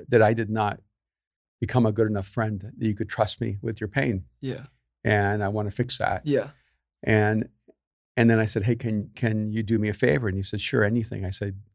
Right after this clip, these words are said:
Speaker 1: uh, "Would you let me call you every week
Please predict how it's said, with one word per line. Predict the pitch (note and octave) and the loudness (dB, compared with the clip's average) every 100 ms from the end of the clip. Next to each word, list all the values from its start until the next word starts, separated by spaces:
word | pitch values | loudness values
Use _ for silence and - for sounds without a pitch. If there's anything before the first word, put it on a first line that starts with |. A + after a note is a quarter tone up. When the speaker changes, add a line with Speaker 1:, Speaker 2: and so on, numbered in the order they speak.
| - _ - | -20 _ -6
Speaker 1:
uh, | G#2+ G#2 - _ _ _ _ B2+ | -6 -6 -10 _ _ _ _ 2
"Would | G#2+ | 4
you | A#2 | 6
let | A2+ A2 | 6 4
me | G2+ F#2+ | -2 -6
call | - A2+ A#2 | -4 0 0
you | G2+ | 2
every | F#2+ G2 | 0 0
week | G2 G#2 G2+ - | -4 -6 -8 -12